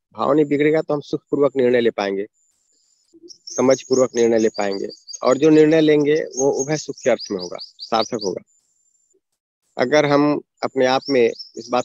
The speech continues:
को तय ही ना कर पाए कि कौन सा भाव सहज रूप से स्वीकार होता है, संबंध का या विरोध का, तो हो सकता है हम विरोध में आ जाए। फिर एक गलती के बजाय, है ना, के बाद दूसरी, दूसरी के बाद तीसरी, और ये सब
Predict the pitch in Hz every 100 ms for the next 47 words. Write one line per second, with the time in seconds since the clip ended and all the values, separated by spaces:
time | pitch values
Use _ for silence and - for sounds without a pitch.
0 | - 120 123 123 143 131 - 107 - 90
1 | 82 110 - 120 123 120 117 117 - 107
2 | 117 113 117 - 101 104 98 92 98 90
3 | - _ _ _ _ _ _ _ _ _
4 | - 104 110 110 - 110 104 98 98 -
5 | 98 - _ - - - _ _ _ _
6 | - 135 165 160 151 151 143 117 101 92
7 | 87 95 - - 135 151 147 131 143 139
8 | 139 131 135 131 - - 131 165 - 123
9 | 120 113 120 127 120 113 - 117 120 -
10 | 120 - 123 123 127 123